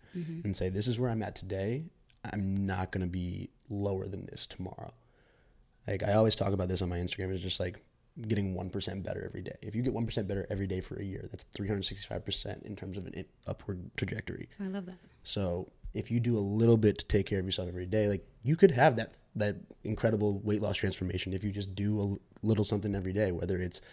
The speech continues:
Speaker 2: "I'm gonna eat a little bit better today, I'm gonna work out tomorrow, I'm gonna then go for a walk the next day." What you do to take care of yourself, um, is what matters there.
Speaker 1: Love it.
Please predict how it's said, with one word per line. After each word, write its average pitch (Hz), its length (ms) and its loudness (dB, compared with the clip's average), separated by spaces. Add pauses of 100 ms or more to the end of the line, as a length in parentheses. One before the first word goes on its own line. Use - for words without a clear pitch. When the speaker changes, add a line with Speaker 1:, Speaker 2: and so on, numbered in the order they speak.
(300)
Speaker 2:
"I'm 107 80 -2
gonna 92 180 -2
eat 120 160 6
a - 40 6
little 120 160 4
bit 104 120 2
better 104 160 4
today, 98 400 0
I'm 90 60 -2
gonna 92 140 -2
work 104 260 -2
out 95 220 0
tomorrow, 92 520 -2
I'm 98 100 -6
gonna 90 200 -4 (200)
then 95 160 -6
go 92 120 -6
for - 180 -8
a 87 60 -2 (120)
walk 104 260 2
the 92 60 -4
next 92 220 -6
day." 90 260 -2 (840)
What 117 160 0
you 120 80 4
do 117 100 4
to 117 80 2
take - 220 -4
care 101 180 4
of 95 80 4
yourself, - 480 -2 (180)
um, 95 520 -2 (200)
is 101 140 -2
what 92 140 -6
matters - 300 -6
there. 101 200 -2 (1400)
Speaker 1:
Love 165 180 -8
it. 156 140 -10